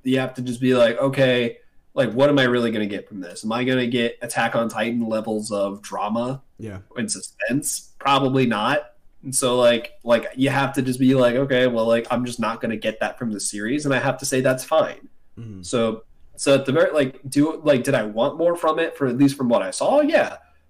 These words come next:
Speaker 1: Like, it felt like it was just kinda, like, jumping around a little bit, but
Speaker 2: And I think that's
Speaker 1: honestly
Speaker 2: what, 'cause Ohio has the same thought process that you do on that.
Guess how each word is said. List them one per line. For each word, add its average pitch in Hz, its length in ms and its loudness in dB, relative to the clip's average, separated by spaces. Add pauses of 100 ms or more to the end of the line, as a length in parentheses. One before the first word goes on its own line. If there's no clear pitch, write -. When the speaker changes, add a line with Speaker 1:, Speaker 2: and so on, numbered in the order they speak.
Speaker 1:
Like, 139 160 4
it 147 100 -2
felt 147 180 4
like 139 160 4
it 135 80 2
was 127 80 2
just 120 160 -6
kinda, 113 240 -2
like, 98 220 -4
jumping 113 260 -6
around 107 280 -4
a - 40 -6
little 95 200 -10
bit, 87 360 -10
but 92 300 -6 (1300)
Speaker 2:
And 180 80 -6
I 185 80 -4
think 220 200 -6
that's 214 140 4
Speaker 1:
honestly 262 280 2
Speaker 2:
what, - 220 -4
'cause 156 300 -6
Ohio 170 480 -2
has 160 200 -4
the 135 80 -14
same 143 600 -10 (460)
thought 165 280 -6
process 143 320 -10
that 117 140 -14
you 123 160 -12
do 147 180 -8
on 147 120 -8
that. 165 300 -6